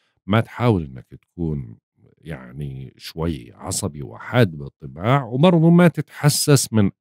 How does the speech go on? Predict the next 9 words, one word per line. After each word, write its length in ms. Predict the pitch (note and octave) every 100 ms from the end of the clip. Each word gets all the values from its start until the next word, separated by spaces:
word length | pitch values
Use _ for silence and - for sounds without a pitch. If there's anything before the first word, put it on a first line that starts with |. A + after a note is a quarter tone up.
| D#2
أي 200 | F2+ D#2+
موقف. 600 | D2+ B1+ - C2 - _ _ _ _ _ _
من 240 | C3+ G#3+ G#3
ساعات 680 | - C#3 A2 F#2 A#2 G#2 _
ما 160 | D2+ C#2
بعد 320 | C3 C3 C#3
العصر 500 | B2+ G#2 A#2+ D#3+ F3
بدك 340 | F#2+ C#2 D2
تنتبه 560 | - C3+ B2+ G2 E2+ C#2+